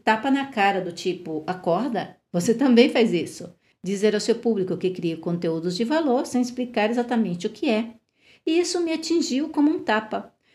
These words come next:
Basicamente, ela dizia, "Nem todo mundo sabe o que significa conteúdo de valor, pois é um conceito subjetivo." Bom, ela disse outras <laughs> coisas mais, mas eu fico com esta definição.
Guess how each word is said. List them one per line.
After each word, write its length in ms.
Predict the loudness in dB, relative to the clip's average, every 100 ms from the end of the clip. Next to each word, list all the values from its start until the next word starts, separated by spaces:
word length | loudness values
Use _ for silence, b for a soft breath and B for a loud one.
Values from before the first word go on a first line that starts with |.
| _ 0
Basicamente, 600 | 2 2 0 2 2 2
ela 140 | 0
dizia, 500 | -2 -4 -2 -2 -2 0
"Nem 260 | 2 2
todo 300 | 0 0 4
mundo 320 | 6 6 4
sabe 360 | 0 2 2 2
o 40 |
que 100 | 0
significa 580 | -2 -2 -2 0 -2 -4
conteúdo 460 | -4 -4 0 0 -2
de 80 | 0
valor, 480 | 2 2 0 -4 -12 _ _ _ 4
pois 200 | 6 6
é 60 |
um 100 | 2
conceito 480 | 2 0 2 0 0
subjetivo." 920 | -6 -6 -4 -6 -2 -2 0 -6 -10 -2
Bom, 240 | -2 0
ela 200 | -2 -2
disse 240 | -2 0 0
outras 280 | 0 -2 2
<laughs> 40 |
coisas 280 | 4 4 2
mais, 320 | -2 -4 -4
mas 160 | 0 2
eu 80 |
fico 180 | 2 0
com 140 | 0 0
esta 300 | 0 0 2
definição. 720 | 2 2 -2 -2 -6 -8